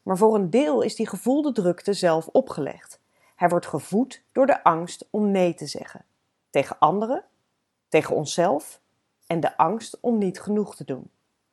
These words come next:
We zeggen geen nee tegen anderen als die ons om hulp of een vriendendienst vragen.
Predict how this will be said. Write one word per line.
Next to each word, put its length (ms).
We 100
zeggen 300
geen 340
nee 220
tegen 320
anderen 500
als 160
die 160
ons 120
om 160
hulp 320
of 140
een 120
vriendendienst 640
vragen. 420